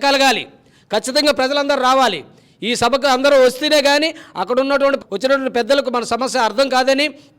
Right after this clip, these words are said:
ఈ సందర్భంగా ప్రజలకు తెలియజేస్తున్నాం. వచ్చినటువంటి ప్రజలందరూ కూడా మన దగ్గర ఉన్నటువంటి ఆధార్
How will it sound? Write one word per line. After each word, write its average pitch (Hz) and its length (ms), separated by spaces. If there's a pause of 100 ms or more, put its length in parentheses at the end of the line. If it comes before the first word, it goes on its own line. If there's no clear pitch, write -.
(540)
ఈ 233 100
సందర్భంగా 262 560
ప్రజలకు 233 240
తెలియజేస్తున్నాం. 269 640 (300)
వచ్చినటువంటి 285 500
ప్రజలందరూ 285 480
కూడా 233 340 (280)
మన 196 160
దగ్గర 269 260
ఉన్నటువంటి 285 420
ఆధార్ 233 380